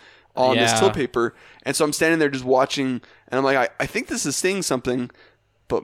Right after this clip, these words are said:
Speaker 1: I'm looking down, I'm like, "That's a lot of just paper that you're just throwing." Like,
Speaker 2: It
Speaker 1: that's
Speaker 2: is. I, it sounds interesting though. Just,
Speaker 1: It
Speaker 2: like,
Speaker 1: is.
Speaker 2: how much garbage data are we, like, putting in our brains every day or something?
Speaker 1: Well, and then it's
Speaker 2: And
Speaker 1: saying, like,
Speaker 2: seeing
Speaker 1: if
Speaker 2: it with, like, a physical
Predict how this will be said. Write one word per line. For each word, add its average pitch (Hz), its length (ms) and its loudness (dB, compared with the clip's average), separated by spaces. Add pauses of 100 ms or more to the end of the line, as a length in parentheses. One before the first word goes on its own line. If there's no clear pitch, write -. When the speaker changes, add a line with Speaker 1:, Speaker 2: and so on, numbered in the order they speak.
(120)
Speaker 1:
I'm 131 120 -2
looking 143 280 0
down, 123 180 0
I'm 117 80 -2
like, 104 140 -6
"That's - 180 -10
a 113 60 -8
lot 76 360 -8
of 107 120 -8
just - 220 -14
paper - 480 -12
that 69 160 -12
you're - 80 -14
just - 180 -10
throwing." 98 440 -10
Like, - 180 -14
Speaker 2:
It - 40 -4 (100)
Speaker 1:
that's 208 60 0
Speaker 2:
is. 170 460 -2 (320)
I, 123 140 -8 (280)
it 165 200 -4
sounds 190 340 0
interesting 120 480 -4
though. 113 460 -2
Just, 123 200 -6
Speaker 1:
It - 40 0
Speaker 2:
like, 123 160 4
Speaker 1:
is. - 60 -6
Speaker 2:
how 117 200 0
much 117 320 -2
garbage 107 460 0
data 110 420 0
are 107 240 -2
we, 110 160 -6
like, 107 240 -8
putting 110 240 -2
in 107 100 -8
our 101 120 -6
brains 101 520 -10
every 107 220 -8
day 104 360 -6
or 104 200 -8 (140)
something? 104 580 -8 (100)
Speaker 1:
Well, 165 200 2
and 190 140 2
then 190 120 2
it's 180 100 0
Speaker 2:
And 202 60 0
Speaker 1:
saying, 175 240 2
like, 151 220 2
Speaker 2:
seeing 131 320 2
Speaker 1:
if 123 60 2
Speaker 2:
it 113 80 -4
with, 120 160 -2
like, 113 120 -2
a 107 80 -2
physical 107 720 -2